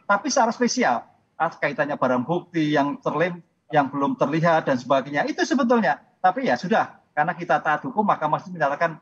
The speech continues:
tidak bisa. Ya udah. Nah, oleh karena itu saya kira sekarang tinggal bagaimana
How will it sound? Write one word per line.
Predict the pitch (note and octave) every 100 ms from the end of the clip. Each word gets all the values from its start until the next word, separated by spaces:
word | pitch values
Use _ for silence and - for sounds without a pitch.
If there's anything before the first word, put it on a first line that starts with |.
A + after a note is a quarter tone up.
| _
tidak | F3+ F3+ D#3
bisa. | D3+ E3+ G#2 -
Ya | A#2
udah. | C#3+ A#2 - - -
Nah, | C3 F3
oleh | E3+
karena | D#3+ C3+ B2+
itu | C#4
saya | F3+ B2+
kira | C3 A3
sekarang | A#3 C3 A#2+ F#3+ A3+ _ _ _
tinggal | E3 C#3 F#3
bagaimana | A3 C3 C3 A#2+ G#2+ A#2+ G#3+ -